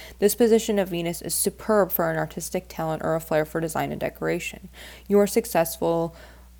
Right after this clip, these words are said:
working in creative projects within a partnership or marriage."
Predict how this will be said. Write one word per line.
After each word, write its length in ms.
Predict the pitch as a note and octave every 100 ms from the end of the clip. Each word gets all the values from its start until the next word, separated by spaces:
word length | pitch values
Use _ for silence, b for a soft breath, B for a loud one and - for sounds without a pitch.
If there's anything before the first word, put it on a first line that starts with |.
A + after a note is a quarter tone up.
| -
working 420 | - E3+ F#3 F3 D#3+
in 140 | D3+
creative 400 | D#3+ E3 D#3 D#3
projects 420 | D#3+ D#3 D#3+ D#3+
within 240 | D#3+ D#3+ D3+
a 60 |
partnership 600 | D3+ D#3 C#3+ D#3+ - E3
or 80 | -
marriage." 580 | D3+ E3+ E3 E3 E3 -